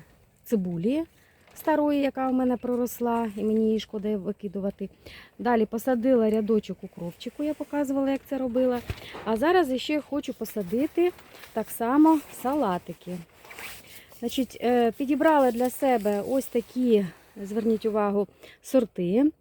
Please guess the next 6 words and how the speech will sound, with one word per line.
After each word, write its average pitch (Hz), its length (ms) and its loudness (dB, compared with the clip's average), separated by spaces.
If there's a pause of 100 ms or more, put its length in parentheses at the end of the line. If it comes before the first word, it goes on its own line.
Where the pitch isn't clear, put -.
(460)
Е, 233 580 2
моя 269 380 4
любима 220 600 4 (340)
селекція 214 960 0 (120)
чешського 202 540 -4
насіння — 190 580 -2